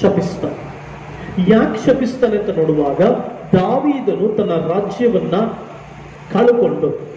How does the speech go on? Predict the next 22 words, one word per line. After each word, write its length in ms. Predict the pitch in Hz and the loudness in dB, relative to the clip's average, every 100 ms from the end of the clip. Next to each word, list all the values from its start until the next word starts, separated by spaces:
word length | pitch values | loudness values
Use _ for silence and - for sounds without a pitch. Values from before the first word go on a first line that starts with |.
| - - | -6 0
ತನ್ನ 160 | 220 | 4
ಮಗನಾದಂಥ 680 | 202 180 185 247 247 240 165 | 4 4 2 4 4 4 2
ಅಬ್ಷಾಲೋಮನು 1160 | 165 165 - 226 226 185 156 151 233 254 - - | -2 -2 -2 2 4 4 2 2 2 2 -6 -2
ತನ್ನ 160 | 202 185 | 0 0
ತಂದೆಯ 420 | 190 202 226 254 | 0 -2 2 4
ರಾಜ್ಯವನ್ನ 600 | 220 185 175 185 180 185 | 4 2 0 -2 -2 -4
ಮೋಸದಿಂದ, 720 | 160 - 220 - 202 196 175 202 | -2 2 2 2 2 2 4 4
ವಂಚನೆಯಿಂದ 680 | 202 165 185 - 233 220 196 | 4 2 0 -2 -2 -2 0
ಕಿತ್ಕೊಳ್ತಾನೆ. 720 | 165 - - 160 151 - 156 208 - - 156 202 | 0 -2 2 2 2 -2 -2 -2 -4 -10 -4 0
ಆಗ 180 | 240 226 - | 2 0 -2
ದಾವೀದ 520 | 165 175 254 285 262 170 160 214 - - 160 | -4 -2 -2 -2 0 0 0 0 -2 -8 4
ಯೆರೂಸಲೇಮ್ 600 | 190 247 - 262 262 - | 6 6 2 0 -2 0
ಪಟ್ಟಣ 340 | 208 202 202 196 | -2 0 0 0
ಅರಮನೆಯನ್ನ 760 | 180 170 233 247 233 226 196 | 0 4 4 2 -2 -2 -2
ಬಿಟ್ಟು 640 | 165 170 175 170 165 190 - - | 0 0 2 4 4 2 -2 -2
ಏನ್ 220 | 165 190 180 | 2 4 2
ಮಾಡ್ತಾನೆ, 500 | - - 156 202 165 | 0 0 2 2 6
ಯೋರ್ದನ್ 360 | 190 - 220 - - - - - - - - 170 | 6 6 4 0 -6 -12 -14 -16 -16 -10 2 6
ಹೊಳೆಯ 280 | 208 190 | 8 6
ಕಡೆಗೆ 320 | 160 160 156 160 | 6 0 2 0
ಪ್ರಯಾಣವನ್ನ 600 | - 147 151 151 147 180 | 0 -2 -2 -4 -4 -2
ಬೆಳೆಸ್ತಾನೆ. 560 | 180 190 - 180 - | 4 6 6 2 -6